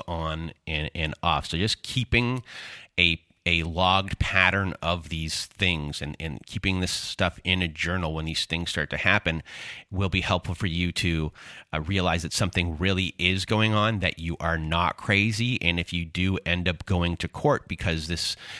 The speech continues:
could be a lot of post-separation abuse stuff, this could be stuff that's going on within your relationship at the time. If you ever have to go to court for harassment or for stalking,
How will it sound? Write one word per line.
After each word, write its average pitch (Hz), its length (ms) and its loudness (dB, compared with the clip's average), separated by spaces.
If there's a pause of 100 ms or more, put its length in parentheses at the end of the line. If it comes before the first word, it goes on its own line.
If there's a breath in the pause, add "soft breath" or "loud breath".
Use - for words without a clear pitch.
(160 loud breath)
could 82 200 -6
be 78 380 0
a 82 100 -4
lot 78 240 0
of 76 140 -6
post-separation 107 800 0
abuse 98 320 0
stuff, - 360 2
this 80 180 -2
could 67 200 -6
be 76 140 -4
stuff - 300 -2
that's 78 160 -4
going 80 280 -2
on 80 240 -2
within 92 440 0
your 101 100 2
relationship 95 640 0
at 78 80 -2
the 82 80 -2
time. 98 420 2 (300 loud breath)
If 87 140 -6
you 92 80 2
ever 87 160 0
have 90 220 2
to 92 80 -4
go 85 200 -2
to - 160 -6
court - 380 -4
for 82 160 -4
harassment 82 840 2
or 78 100 -6
for 71 140 -6
stalking, 85 720 2